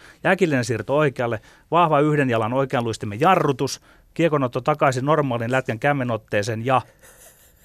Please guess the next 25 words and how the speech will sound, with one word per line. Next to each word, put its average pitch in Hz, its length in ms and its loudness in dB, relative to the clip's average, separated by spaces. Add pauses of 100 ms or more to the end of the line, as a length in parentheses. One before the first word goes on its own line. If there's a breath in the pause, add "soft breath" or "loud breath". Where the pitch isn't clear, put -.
(120)
Ja 120 320 -2 (1700 soft breath)
näyttää 131 340 -2
kuin 120 180 -4
U 127 140 -2
S 113 60 -8
A 113 60 -4
maalivahti 107 480 -8
olisi 101 220 -10
niin 110 180 -6
hämmentynyt, 98 520 -8
että 98 160 -14
pelaa 110 300 -2
tilanteen 123 460 -2
epänormaalisti, 101 880 -4
ajautuu 123 360 2
melkein 127 340 -2
verkkonsa 101 440 -2
sisään, 90 400 -12
eikä 127 220 -2
tajua 107 260 -4
mennä 98 220 -12
pelaajan 92 400 -10
kaavailemaan 85 540 -14
miinaan. 82 420 -18 (800 loud breath)
No, 226 280 2